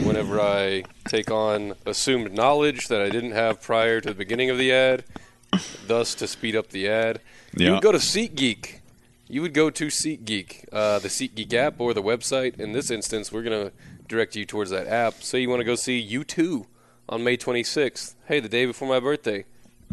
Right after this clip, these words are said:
Speaker 1: I'm not gonna be there, but you can go. Uh, Twenty-one Pilots, maybe, on February twenty-second. Anything you wanna get out and see, a live event, a concert, a, uh, basketball game, perhaps. Um, you're gonna download that SeatGeek app. You're gonna throw it on your phone.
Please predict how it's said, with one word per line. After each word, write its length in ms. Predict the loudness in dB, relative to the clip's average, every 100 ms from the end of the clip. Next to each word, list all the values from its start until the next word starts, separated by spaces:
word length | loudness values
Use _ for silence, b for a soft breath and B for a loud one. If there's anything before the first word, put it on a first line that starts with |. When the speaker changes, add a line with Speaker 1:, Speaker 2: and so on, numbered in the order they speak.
| -8
Speaker 1:
I'm 160 | -2 0
not 140 | 2
gonna 140 | 0 -2
be 160 | 0
there, 240 | 0 0 -2 -4
but 200 | 0 2
you 120 | 2 -2
can 100 | 2
go. 240 | 2 2 -4 B B B
Uh, 260 | 4 4
Twenty-one 400 | 2 2 4 4
Pilots, 480 | 4 4 4 2 0
maybe, 340 | 0 0 -2 -6
on 120 | -8
February 260 | -2 0 0
twenty-second. 680 | 0 -2 0 0 0 -4 -8 -18 B B B
Anything 520 | 2 2 4 2 2
you 80 | 0
wanna 140 | 0 2
get 140 | 4
out 120 | 4
and 100 | 2
see, 220 | -2 0 2
a 80 | 4
live 280 | 4 2
event, 400 | 0 0 -2 -2
a 60 | -6
concert, 600 | -2 -2 0 0 -2 -2
a, 180 | -4 -2 -2
uh, 40 |
basketball 520 | -2 -2 -2 -2 -2 0
game, 360 | 0 -2 -4 -4
perhaps. 520 | 0 2 0 -2 -8 -10 B B B
Um, 420 | 0 2 4 2 -2
you're 140 | 0
gonna 160 | 2 2
download 120 | 2
that 100 | -2
SeatGeek 400 | -2 -4 -6 0
app. 260 | 2 2 -4 -20 -20 -20 -20 -16
You're 120 | -6 -4
gonna 60 | 0
throw 160 | 2
it 40 | 2
on 80 |
your 100 | 0
phone. 480 | -2 2 4 4 0